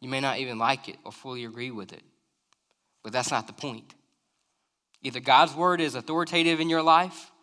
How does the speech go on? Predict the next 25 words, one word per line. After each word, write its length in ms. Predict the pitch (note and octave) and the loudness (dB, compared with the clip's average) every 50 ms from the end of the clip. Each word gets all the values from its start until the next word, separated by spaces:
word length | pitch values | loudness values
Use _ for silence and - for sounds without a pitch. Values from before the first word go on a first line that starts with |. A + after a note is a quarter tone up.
| _ _ _ _ - | _ _ _ _ -10
or 180 | C3+ C#3 C#3+ | -6 -6 -4
it's 140 | C3+ - C#3 | -4 -4 2
not. 320 | C#3+ D3 D3+ C#3+ F#2+ - - - - _ _ _ _ _ _ _ _ _ _ _ _ _ _ _ _ _ _ _ _ _ _ _ _ _ _ _ _ _ _ _ _ _ _ _ _ _ _ _ _ _ _ _ _ _ _ _ _ _ _ _ _ _ _ - - | 6 6 6 6 6 2 -8 -18 -20 _ _ _ _ _ _ _ _ _ _ _ _ _ _ _ _ _ _ _ _ _ _ _ _ _ _ _ _ _ _ _ _ _ _ _ _ _ _ _ _ _ _ _ _ _ _ _ _ _ _ _ _ _ _ -16 -12
And 100 | A#2 B2 | -6 0
lastly, 460 | A#2+ B2 C3+ C#3 C#3 - - A#2+ A#2 | 4 4 4 4 2 0 -8 -8 -8
many 280 | A2+ A#2 C3 C#3+ D#3 D#3 | -6 -4 -2 -2 -2 -2
of 100 | D3 C#3 | 0 0
our 120 | B2+ A#2+ | 0 0
troubles 640 | A#2 - - C#3+ C#3 B2+ A2+ G#2 G2+ G2 - - - - _ _ _ _ _ _ _ _ _ _ _ - | -2 -4 -4 -4 -4 -4 -6 -12 -14 -14 -16 -18 -18 -20 _ _ _ _ _ _ _ _ _ _ _ -6
come 260 | - C#3+ C#3 C#3 B2+ | -2 -2 0 0 -2
because 300 | A#2 A2 - B2+ A2 A2 | -6 -8 -8 -8 -8 -8
we 160 | A#2 A#2+ - | -10 -12 -12
pick 480 | B2+ - - C#3+ A#2+ - - - - _ _ _ _ _ _ _ _ _ _ - | -12 -10 -10 -10 -10 -10 -12 -18 -20 _ _ _ _ _ _ _ _ _ _ -14
and 140 | A2+ A2 | -12 -10
choose 420 | G#2+ - - D#3 C#3+ A#2+ A2+ G#2+ A2 | -8 -6 -6 -4 -4 -6 -8 -10 -10
and 120 | A2 G#2+ | -12 -8
base 260 | A2 B2 B2+ A#2+ - | -6 -4 -4 -4 -4
our 120 | A#2 G#2+ G#2 | -6 -6 -8
choices 640 | - - - C3 B2 A2+ - - G2 G2 G2 - - _ _ _ _ _ _ _ - | -8 -10 -8 -8 -8 -8 -8 -12 -14 -14 -16 -16 -20 _ _ _ _ _ _ _ -12
on 160 | - A2 G#2+ | -10 -10 -8
unreliable 760 | - A2+ B2+ B2+ B2 B2 A#2 A2+ A2+ A#2 A2+ G#2 G#2+ G#2 G#2 | -6 -6 -6 -4 -4 -4 -2 0 0 0 0 -4 -8 -14 -16
authorities, 680 | G2+ - - A#2+ A2 G#2 F#2+ F2 D#2 C2+ - - - - _ _ _ _ _ _ _ _ _ _ _ _ _ _ _ _ _ _ _ _ _ _ _ _ _ _ _ - | -16 -14 -12 -12 -12 -10 -12 -14 -16 -18 -18 -20 -20 -20 _ _ _ _ _ _ _ _ _ _ _ _ _ _ _ _ _ _ _ _ _ _ _ _ _ _ _ -16
such 160 | - A2+ G#2+ | -14 -12 -10
as 160 | A2 G#2 G2 | -10 -10 -10
culture. 440 | - - C3 B2+ B2+ A2 - - D2 | -8 -4 -4 -4 -4 -6 -10 -14 -14